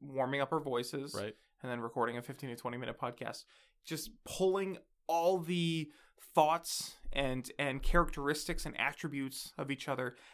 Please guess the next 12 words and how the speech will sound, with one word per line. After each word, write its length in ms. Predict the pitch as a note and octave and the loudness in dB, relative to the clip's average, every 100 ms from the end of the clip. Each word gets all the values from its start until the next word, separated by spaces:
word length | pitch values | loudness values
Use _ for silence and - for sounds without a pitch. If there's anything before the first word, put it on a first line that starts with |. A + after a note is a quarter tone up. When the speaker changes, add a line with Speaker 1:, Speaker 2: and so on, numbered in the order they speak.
| - | 2
Speaker 1:
out 140 | D#3 | 4
of 80 | D#3+ | 6
our 100 | C3+ | 4
brains 540 | B2 C#3+ C3+ C3 B2+ C#3 | 2 2 4 2 -2 -6
and, 140 | C3 | -6
and 280 | C3 C3+ B2+ | -6 -6 0
putting 260 | - E3+ | 2 4
it 100 | D3 | 6
out 240 | C3+ B2+ B2+ | 6 6 4
there 340 | B2+ B2 B2 - | 2 4 2 0
and 420 | C3+ B2 A#2+ - - - - | 0 0 -2 -8 -18 -20 -10
learning 760 | C#3+ D3 E3+ E3+ D3+ B2 A#2+ | -2 6 6 8 6 4 0